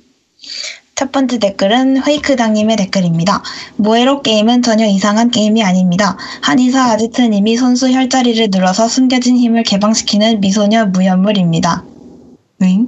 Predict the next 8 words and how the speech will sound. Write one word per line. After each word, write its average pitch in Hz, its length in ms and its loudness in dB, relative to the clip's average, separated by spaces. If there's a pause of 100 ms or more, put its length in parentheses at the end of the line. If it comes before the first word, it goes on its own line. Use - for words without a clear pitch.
(140)
<laughs> 277 960 -2
게임 302 200 -2
설명 262 380 0
도중 214 300 -2
아제트님이 202 680 -2
좋아 208 220 2
죽는 196 360 0
이유도 175 360 0